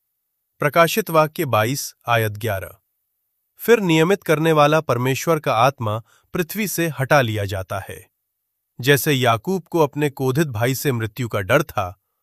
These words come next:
वैसे ही परमेश्वर के लोगों को उनसे खतरा होगा जो उनका विनाश करना चाहते हैं। और जैसे एसाव के हाथों से बचने के लिए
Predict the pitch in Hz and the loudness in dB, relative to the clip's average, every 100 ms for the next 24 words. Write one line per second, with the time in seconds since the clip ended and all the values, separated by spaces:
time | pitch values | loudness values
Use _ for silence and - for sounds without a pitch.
0 | _ - 127 160 220 190 202 143 127 135 | _ 0 2 4 4 0 0 -2 0 -2
1 | - 180 160 143 113 117 139 151 139 143 | -2 -4 -2 -2 -2 -2 -2 -2 -2 -4
2 | - _ _ - 175 - 202 - 127 175 | -6 _ _ -2 0 0 -2 -2 -4 2
3 | 190 120 107 104 117 _ _ - 135 160 | 2 0 -4 -4 -6 _ _ -4 2 2
4 | 143 156 117 107 113 135 - 107 104 98 | 4 2 2 0 0 -2 -4 -6 -6 -8
5 | 101 92 - 104 - 101 - _ _ _ | -8 -10 -10 -12 -12 -16 -18 _ _ _
6 | _ _ _ - 185 156 180 - 226 156 | _ _ _ 0 2 4 2 4 2 2
7 | 135 147 160 180 180 127 127 139 165 160 | 2 4 4 4 -2 0 0 0 -4 -2
8 | 120 113 - 190 175 143 120 117 | -2 -4 -4 -4 -2 -4 -2 -4